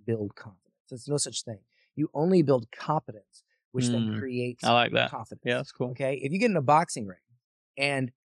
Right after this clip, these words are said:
Speaker 1: you don't know how to box and the other guy does and you're nervous,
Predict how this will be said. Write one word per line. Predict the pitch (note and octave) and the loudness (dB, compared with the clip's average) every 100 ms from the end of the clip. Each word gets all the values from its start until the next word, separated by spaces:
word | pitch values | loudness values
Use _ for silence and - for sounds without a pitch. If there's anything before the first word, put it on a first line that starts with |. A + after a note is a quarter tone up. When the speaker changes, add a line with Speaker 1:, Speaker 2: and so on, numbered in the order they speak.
| _ | _
Speaker 1:
you | - F#3+ | 2 4
don't | A3+ | 6
know | E3 | 4
how | |
to | C#3 | 2
box | F3 D3 B2+ | 0 -2 -4
and | - C#3 | -2 4
the | |
other | F#3+ | 4
guy | E3 D#3 C#3+ | 6 4 6
does | E3+ E3 A#2 A#2 - | 4 4 0 -8 -10
and | - | 0
you're | F3 | 2
nervous, | D3 G3+ D#3 B2+ - | 4 4 4 -2 -6